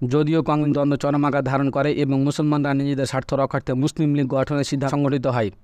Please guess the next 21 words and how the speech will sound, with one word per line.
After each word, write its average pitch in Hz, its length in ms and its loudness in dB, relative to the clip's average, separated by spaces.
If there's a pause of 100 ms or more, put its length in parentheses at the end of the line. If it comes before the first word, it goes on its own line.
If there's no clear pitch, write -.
(260)
আর 143 240 0
এই 147 80 2 (120)
আন্দোলনের 143 380 2
ফলে 143 220 0
উনিশশো 143 360 0
ছয় 143 180 0
সালে 139 120 0 (100)
মুসলিম 151 240 0
লীগ 131 160 2
গঠিত 127 280 0
হয়। 104 80 0 (120)
ভারতীয় 156 340 2
মুসলমানদের 156 440 2
দুরবস্থা। 135 440 0 (500)
সতেরোশো 151 420 0
সাতান্ন 156 360 0
সালে 151 200 0
পলাশির 147 360 0
যুদ্ধে 143 260 -2
পরাজয়ের 143 440 0
মধ্য 143 140 0